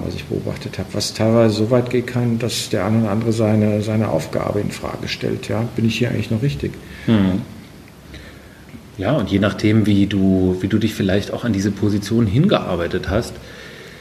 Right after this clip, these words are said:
Speaker 2: ist ja die Frage, bin ich bereit, das auch vielleicht aufzugeben, ne? Oder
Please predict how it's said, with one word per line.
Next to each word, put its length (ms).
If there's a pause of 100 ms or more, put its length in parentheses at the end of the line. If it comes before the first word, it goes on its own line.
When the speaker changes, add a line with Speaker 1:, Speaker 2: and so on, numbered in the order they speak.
(160)
Speaker 2:
ist 140
ja 60
die 120
Frage, 400
bin 160
ich 160
bereit, 300
das 120
auch 160
vielleicht 280
aufzugeben, 580 (180)
ne? 140 (100)
Oder 300